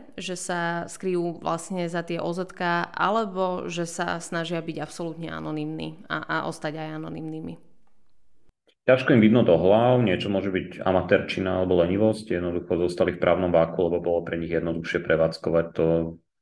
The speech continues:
Speaker 2: na nejakej doméne, ktorú niekto kúpil z ich rodiny, alebo proste beží im to, beží im to v takom nejakom poloprofesionálnom, poloamatérskom režime, ale určite by som za tým ako nezatracoval by som za tým aj priamy zámer,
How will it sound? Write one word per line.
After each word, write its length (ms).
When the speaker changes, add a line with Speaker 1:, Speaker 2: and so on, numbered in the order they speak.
Speaker 2:
na 340
nejakej 380
doméne, 420
ktorú 300
niekto 320
kúpil 320
z 160
ich 80
rodiny, 480
alebo 320
proste 560
beží 400
im 160
to, 260
beží 320
im 80
to 320
v 20
takom 320
nejakom 420
poloprofesionálnom, 1000
poloamatérskom 760
režime, 400
ale 320
určite 320
by 140
som 180
za 160
tým 300
ako 260
nezatracoval 640
by 100
som 220
za 80
tým 240
aj 80
priamy 320
zámer, 320